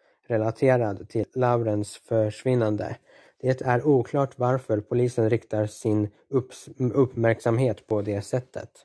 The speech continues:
Under tvåtusen sexton inter-, intervjuades en man vid namn, eh, Corey Hammersley,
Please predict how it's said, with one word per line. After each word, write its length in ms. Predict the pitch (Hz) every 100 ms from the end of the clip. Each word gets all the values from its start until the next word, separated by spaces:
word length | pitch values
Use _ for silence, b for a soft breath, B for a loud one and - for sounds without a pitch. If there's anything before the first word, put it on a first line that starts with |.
| b b b b b -
Under 440 | 139 147 147 139
tvåtusen 580 | - 143 135 135 127 131
sexton 400 | 143 - - 151
inter-, 420 | 139 127 131 127 -
intervjuades 840 | 143 131 131 131 135 135 120 117 -
en 120 | 120
man 300 | 139 127 113
vid 240 | 117 113 -
namn, 380 | 127 117 117 -
eh, 260 | 127 117 113
Corey 460 | - 135 120 117 110 _ _
Hammersley, 1600 | - 135 135 123 117 117 117 - - - 139 127 117 113 110